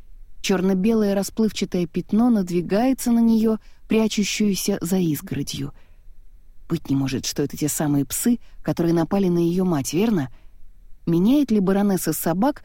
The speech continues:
словно сумочки? Приняв испуг Эстеллы за восхищение, баронесса подозвала одного из питомцев и положила свои длинные тонкие пальцы ему на голову. «Ну, разве они не роскошны?»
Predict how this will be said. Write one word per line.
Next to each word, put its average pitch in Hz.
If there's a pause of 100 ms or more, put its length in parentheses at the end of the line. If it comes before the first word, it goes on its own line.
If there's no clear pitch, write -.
(140)
словно 220
сумочки? - (1120)
Приняв 285
испуг 247
Эстеллы 214
за 185
восхищение, 180 (580)
баронесса 277
подозвала 240
одного 185
из 180
питомцев 311 (260)
и 226
положила 294
свои 247
длинные 202
тонкие 196
пальцы 294 (320)
ему 262
на 233
голову. 117 (920)
«Ну, 151 (100)
разве 127
они 131
не 123
роскошны?» -